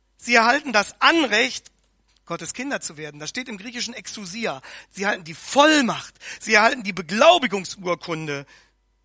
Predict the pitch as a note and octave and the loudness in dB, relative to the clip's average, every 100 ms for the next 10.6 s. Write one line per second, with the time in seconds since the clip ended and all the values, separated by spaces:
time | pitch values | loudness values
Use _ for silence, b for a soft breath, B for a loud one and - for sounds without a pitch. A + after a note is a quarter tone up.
0 | _ _ _ _ _ _ - G#3+ G3 - | _ _ _ _ _ _ 0 2 0 -6
1 | G3+ F#3 D#3 C#3 - - C3+ C#3 C3+ C#3 | -6 -6 -6 -8 -8 -10 -10 -14 -14 -14
2 | - B2+ B2 B2 B2 _ _ _ _ _ | -14 -16 -20 -20 -20 _ _ _ _ _
3 | _ _ _ _ _ _ _ D3 F#3+ G#3 | _ _ _ _ _ _ _ -12 -10 -8
4 | - F#3 E3+ C#3 C#3+ C#3+ D3 _ _ _ | -10 -10 -12 -12 -14 -14 -16 _ _ _
5 | _ _ _ _ - D3 D#3 D#3+ F3 - | _ _ _ _ -20 -14 -8 -6 -6 -8
6 | D#3 D3 F3+ F3 E3+ D#3+ D#3 F3 D3+ F#3 | -12 -12 -10 -8 -10 -8 -8 -8 -10 -10
7 | - D3+ F3+ F3+ F3 F3 - G3+ E3 C#3 | -10 -10 -12 -12 -14 -14 -14 -12 -10 -6
8 | A3 G3+ E3 B B B _ _ _ _ | -4 -4 -8 B B B _ _ _ _
9 | G#3 G#3+ F#3+ E3 C4 D#4 C4 G3+ F3 C#4+ | -4 -4 -4 -4 -2 -2 -2 -2 -6 -6
10 | C4+ - G#3 F#3 F#3+ F#3+ | -8 -6 -6 -6 -10 -10